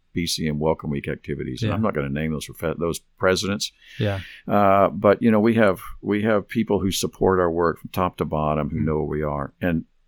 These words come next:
Speaker 1: and we, we see our citizenship on those campuses as a really important thing. Like,
Speaker 2: Mm.
Speaker 1: we're gonna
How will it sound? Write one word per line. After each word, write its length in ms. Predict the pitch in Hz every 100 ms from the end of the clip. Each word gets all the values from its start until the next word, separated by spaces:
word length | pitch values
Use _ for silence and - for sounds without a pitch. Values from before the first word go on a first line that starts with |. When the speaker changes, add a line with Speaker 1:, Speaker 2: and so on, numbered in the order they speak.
| -
Speaker 1:
and 440 | 85 80 78 78 _ 185 _ _
we, 380 | 95 117 160 180 _ _ -
we 220 | 90 113
see 320 | 117 - 143
our 160 | 127 104
citizenship 920 | - 156 160 165 - 95 - 82 -
on 160 | 80 80
those 180 | 76 -
campuses 520 | 85 78 78 73 71
as 140 | 73
a 60 | 71
really 340 | 78 85 80
important 480 | 71 - 71 58 -
thing. 220 | 65 65
Like, 160 | 62 101
Speaker 2:
Mm. 60 |
Speaker 1:
we're 120 | 92 110
gonna 240 | 107